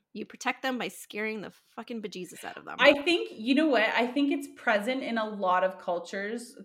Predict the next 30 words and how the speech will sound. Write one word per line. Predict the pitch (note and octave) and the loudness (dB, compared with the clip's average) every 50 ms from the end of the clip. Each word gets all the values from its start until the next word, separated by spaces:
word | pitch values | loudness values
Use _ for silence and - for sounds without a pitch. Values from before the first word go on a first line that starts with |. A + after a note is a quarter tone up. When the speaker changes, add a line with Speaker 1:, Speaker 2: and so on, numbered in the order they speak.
| - | -10
Speaker 2:
throughout | - A3+ G#3+ G3 F#3 F#3 F#3 F#3 | -8 -4 -2 0 0 0 0 -2
the, | - A#3+ | -4 -4
Speaker 1:
Mm-hmm. | A#3 A3 G3+ F#3 F3+ F#3 F#3 F#3 | -4 -4 -6 -8 -10 -10 -10 -4
Speaker 2:
like, | F#3+ F#3+ F3+ F3+ F3 - | -2 -2 -2 -2 -6 -10
throughout | - G#3 G3+ G3 F#3 F#3 F3 E3+ D#3+ - - - | -12 -6 -2 0 2 2 2 0 -2 -4 -2 0
our | F#3 F#3 F3+ F3 F3+ | 0 2 0 0 -2
world. | - D#3 D#3 E3 F3 G#3 A3+ A#3+ - - - | -6 -4 -2 -2 0 0 0 -2 -2 -4 -2
Um, | - F3+ F3+ F3+ F3+ F3+ F3 E3+ E3+ C#3+ - - - - _ - F#3+ E3+ | -2 0 2 2 0 -2 -4 -8 -10 -10 -12 -14 -16 -20 _ -20 -16 -12
using | F#3 G3 G#3 G#3 G3 G#3+ G3+ G3 | -8 -6 -6 -6 -6 -6 -6 -8
story | - - - - - F#3+ F3 E3+ D#3+ E3 F3 F#3+ G3+ A3+ B3+ B3+ B3 | -8 -10 -14 -8 -4 -4 -2 -2 0 -2 -2 -2 -4 -6 -8 -8 -8
to | - A3 F#3+ | -8 -8 -6
instill | F#3 G3 G3 F#3+ - - - F#3 E3+ E3+ E3+ E3+ F3 | -4 -4 -6 -6 -8 -6 -4 -4 -2 -2 -2 -4 -4
moral, | E3+ D#3 D3+ D3+ D3+ D#3+ E3 E3 F3+ D#3+ C3 D3 | -6 -6 -6 -4 -4 -4 -4 -2 -4 -4 -4 -6
like, | E3 E3+ E3+ - | -8 -8 -8 -10
moral | F3 F3+ F3 E3+ E3+ E3+ E3+ E3+ E3+ | -12 -10 -8 -6 -6 -4 -4 -4 -6
things | E3+ - E3+ D3+ D#3 F3+ A#3 C4 C4 - | -8 -10 -10 -8 -8 -6 -4 -4 -4 -4
is | - - F#3 - - _ | -4 -8 -10 -12 -16 _
very, | - F#3+ F#3 F#3 F3+ F3 E3+ E3+ E3+ D#3+ - | -4 0 2 2 2 2 0 -4 -8 -10 -8
like, | - | -6
Speaker 1:
Yeah. | G3+ C4 G#3 F#3 F#3 G#3 - _ - | -4 -2 -2 -2 -4 -6 -10 _ -6
Speaker 2:
common, | - G#3+ A3 B3 C4 B3 B3 | -2 0 0 0 0 0 0
and | - A3+ A#3 A#3+ A#3 A3 G#3+ - | 0 0 0 0 0 -4 -4 -8
scaring | - - - - - G#3 F#3+ G3+ A3+ B3+ B3+ A#3+ A#3 A3 G#3+ | -12 -14 -16 -10 -4 0 0 0 0 0 -2 -4 -4 -6 -8
kids | - - - F3+ E3+ E3+ E3+ - - - - - F#3+ | -12 -6 -4 -2 -2 -2 -4 -8 -14 -20 -20 -18 -16
because, | A3 G3+ - C4+ C4 C4 - - - - - - - - | -12 -2 -2 0 0 -2 -6 -14 -16 -18 -18 -14 -6 -4
because | D4+ C#4 F4 D#4 | -2 0 0 2
I | F4 E4+ E4+ | 4 4 4
also | E4 F4 F4 F4 F#4+ F#4 F#4 | 4 4 2 0 -2 -4 -2
think | F4+ F4 F4+ F4+ | -2 -2 -2 -2
that | F4 E4 | -4 -6